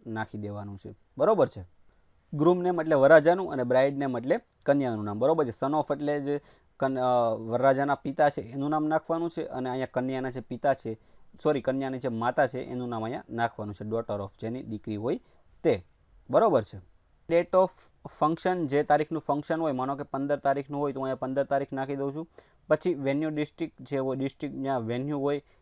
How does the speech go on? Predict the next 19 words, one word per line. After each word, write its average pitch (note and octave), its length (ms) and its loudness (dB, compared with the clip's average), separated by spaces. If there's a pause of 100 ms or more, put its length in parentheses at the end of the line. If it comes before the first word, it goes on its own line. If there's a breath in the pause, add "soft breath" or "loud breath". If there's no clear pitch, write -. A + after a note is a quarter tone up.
એ B2+ 120 -4
તમારે C#3 260 -2
સિલેક્ટ C#3 260 -8
કરવાનું C3+ 200 -6
છે. C3+ 100 -8
માનો B2 260 -6
કે B2+ 100 -10
મારે B2+ 320 -2 (140)
જે C3 200 -4
બીજું C#3+ 360 0
હોય A#2+ 160 0
તો - 120 -10
હું B2 60 -4
અહીંયા B2 400 -10
ભાવનગર C3+ 380 -2
સિલેક્ટ B2+ 340 -8
કરી A2+ 140 -6
લઉં A2+ 180 -6
છું, C3+ 160 -14